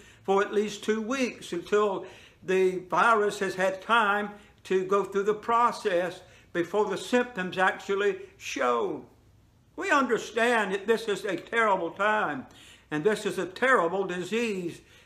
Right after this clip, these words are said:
that could affect many people. It has already affected hundreds of thousands, and thousands of people have died across the world. So I'm not making light of this, but what I want us to understand,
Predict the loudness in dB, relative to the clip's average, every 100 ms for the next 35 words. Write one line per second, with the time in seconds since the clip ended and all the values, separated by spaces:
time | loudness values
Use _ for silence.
0 | _ -2 -2 -2 -4 -4 0 0 0 -4
1 | -18 -16 -8 0 2 2 -2 -4 -8 -4
2 | -6 -6 -14 _ -20 _ -6 -2 0 -2
3 | 2 4 6 6 4 4 0 -2 -6 -4
4 | -2 -2 -4 -6 0 -2 -2 -6 -6 -6
5 | 0 0 2 0 -2 -8 -8 -14 -20 -20
6 | -14 -2 -2 0 0 2 2 -2 -4 -4
7 | -4 -4 -4 -4 -2 -4 -2 2 2 2
8 | -2 -2 2 2 0 -6 -4 -2 -2 -2
9 | -4 -14 _ _ _ _ _ _ 2 6
10 | 6 4 2 2 0 2 0 0 2 4
11 | 4 2 -2 -4 -6 -8 -20 _ _ _
12 | _ -10 0 4 6 6 4 2 0 2
13 | 2 2 -2 -2 -2 0 0 -2 -6